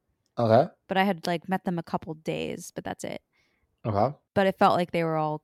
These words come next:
Speaker 2: more tight-knit than me.
Speaker 1: Mm-hmm.
Speaker 2: Um, but I went in and I, like, talked to a bunch of people and I was, like, moving from group to group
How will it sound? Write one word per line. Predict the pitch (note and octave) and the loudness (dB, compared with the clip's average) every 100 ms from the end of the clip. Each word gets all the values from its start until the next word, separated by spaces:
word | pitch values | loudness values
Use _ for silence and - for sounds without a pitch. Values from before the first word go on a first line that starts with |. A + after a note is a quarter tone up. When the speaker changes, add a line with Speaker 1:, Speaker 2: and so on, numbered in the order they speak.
| - | -8
Speaker 2:
more | F3 E3+ | -6 -6
tight-knit | - E3 E3 D#3 - | -4 -6 -4 -10 -8
than | E3+ | -8
me. | F#3+ G3+ - _ _ _ _ - | -6 -8 -12 _ _ _ _ -8
Speaker 1:
Mm-hmm. | B2 A2+ A#2+ E3 - | -4 -2 -2 -4 -6
Speaker 2:
Um, | F3+ E3 D#3 D#3 - _ _ _ - | -4 -4 -6 -10 -14 _ _ _ -6
but | F#3+ | -2
I | F#3 | 0
went | F#3 F#3 | 0 -2
in | F#3+ | -2
and | F3+ | -2
I, | E3+ D#3+ | -2 -4
like, | D#3 D3+ _ | -6 -8 _
talked | - F3 - | -8 -8 -6
to | - | -8
a | D#3+ | -6
bunch | E3+ - | -8 -10
of | - | -10
people | A3 - G3+ G3 | -10 -6 -2 0
and | G3 | 0
I | F3+ | -2
was, | D#3+ | -6
like, | - - _ _ _ - | -10 -16 _ _ _ -6
moving | G3 F3+ F3+ | -4 -4 -6
from | F3 E3+ F3 | -8 -8 -6
group | F3+ F3 | -6 -6
to | - | -10
group | E3+ G#3 A3 A3 G#3 | -8 -4 -2 -2 -6